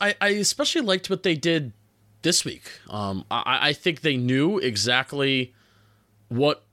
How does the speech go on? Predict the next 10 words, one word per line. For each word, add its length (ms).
the 160
offensive 480
struggle 400
was 160
going 200
to 60
be, 160
and 140
that 140
was 500